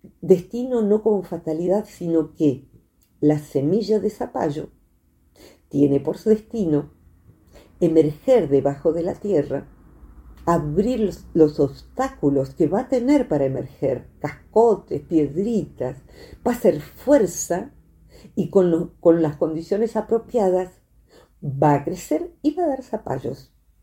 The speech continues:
Su destino es dar zapallos, nació para que los zapallos o las flores de zapallo, eh, den, se den a luz. Escucharse a sí mismo es sentir si uno es un zapallo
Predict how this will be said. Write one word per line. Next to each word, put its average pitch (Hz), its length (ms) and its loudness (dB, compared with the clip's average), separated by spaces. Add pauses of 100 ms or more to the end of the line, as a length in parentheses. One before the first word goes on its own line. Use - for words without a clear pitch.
(440)
Su 156 240 2
destino 302 640 -4
es 170 140 -4
dar 185 180 -2
zapallos, 165 640 -8
nació 170 640 -2 (140)
para 220 420 0 (300)
que 170 100 4
los 151 160 2
zapallos 214 680 -4 (280)
o 170 40 12
las 147 240 2
flores 262 360 2
de 165 120 -2
zapallo, 143 680 -4 (440)
eh, - 360 2 (360)
den, 220 680 6 (140)
se 180 220 0
den 190 200 2
a 165 60 -4
luz. 127 460 -8 (1200)
Escucharse 240 600 0
a - 20 -2
sí 240 180 -6
mismo 226 380 -6
es 220 80 -2
sentir 190 800 -2
si - 180 -2
uno 294 140 4
es - 140 0
un 214 100 2
zapallo 339 840 0